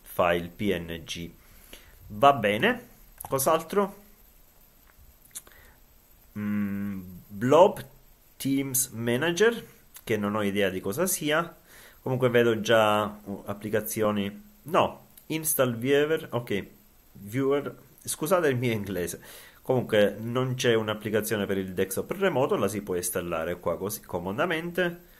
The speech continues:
Ok, cos'altro? Abbiamo qua un menu per accedere alle directory documenti, download, musica, eh, immagini, eccetera. Va bene,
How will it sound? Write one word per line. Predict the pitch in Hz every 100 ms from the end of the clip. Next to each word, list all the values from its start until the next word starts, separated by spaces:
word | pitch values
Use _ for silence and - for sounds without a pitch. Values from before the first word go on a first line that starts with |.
| - - - - _ _ _ _ _ _ _ _ _ _ -
Ok, | 92 90 - - 185 180 175 - _ - - - - -
cos'altro? | 120 135 156 156 202 220 220 - - _ - _ _ _ - _ _ _ _ _ _ _ _ _ _ _ - _ _
Abbiamo | - 110 113 113 104
qua | - 113 107
un | 101 101
menu | 104 113
per | 98 95
accedere | 95 107 98 92 90 -
alle | 92 95 90 -
directory | 95 92 98 95 101 90 87
documenti, | 101 104 139 143 151 170 180
download, | 104 95 92 95 95 131 - - - - - _
musica, | - 120 120 131 127 127 127 127 127
eh, | 101 101
immagini, | 101 92 90 85 85 80
eccetera. | - 95 87 185 247 - - - -
Va | - 101
bene, | 95 117 220 185